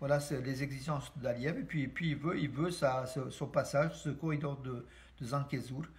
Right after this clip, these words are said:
à travers l'Arménie, voilà. Euh, et il dit, euh, il dit que ce corridor du Zangezur,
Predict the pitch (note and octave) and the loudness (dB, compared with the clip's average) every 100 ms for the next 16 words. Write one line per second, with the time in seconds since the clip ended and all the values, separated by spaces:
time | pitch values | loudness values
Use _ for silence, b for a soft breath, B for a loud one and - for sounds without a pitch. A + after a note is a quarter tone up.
0 | B - B2 - C#3 C3+ B2+ A2+ A2+ A2 | B -8 -4 2 2 2 0 -4 -8 -6
1 | C3 A#2+ A2 C3 C#3+ B B B F#3 C#3 | -6 -4 -4 -4 -8 B B B -6 -4
2 | B2+ B2 A#2+ C#3 C3 B2 D#3+ F3+ - C#3+ | -2 -2 -4 -4 -4 -2 -2 -4 -4 -2
3 | C3+ C3 C3+ C3 C#3 C#3+ C3 E3+ E3 C3 | -2 -4 -6 -8 -8 -6 -4 -4 -2 -4
4 | - C#3+ D#3+ C#3+ D3 C#3+ C3+ C#3 B2+ C3+ | -4 0 0 2 2 2 0 -2 -4 -6
5 | A#2+ D#3+ | -2 -2